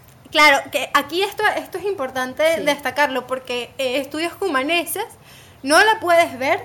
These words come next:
Speaker 2: No.
Speaker 1: si no has cursado y aprobado astrología y cultura pop uno y dos.
Speaker 2: No, no, no, de hecho está en el pensum, ahí dice entre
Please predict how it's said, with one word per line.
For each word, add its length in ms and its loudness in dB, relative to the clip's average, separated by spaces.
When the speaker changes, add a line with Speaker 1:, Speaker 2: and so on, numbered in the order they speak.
Speaker 2:
No. 160 -12
Speaker 1:
si 120 -2
no 180 2
has 140 2
cursado 680 -2
y 120 -8
aprobado 720 2
astrología 520 -4
y 60 -6
cultura 480 -6
pop 240 -4
uno 200 -10
y 80 -10
dos. 200 -6
Speaker 2:
No, 160 -4
no, 120 -2
no, 160 -2
de 200 -2
hecho 160 -8
está 140 -6
en 60 -6
el 120 -6
pensum, 420 -8
ahí 100 -12
dice 140 -12
entre 140 -6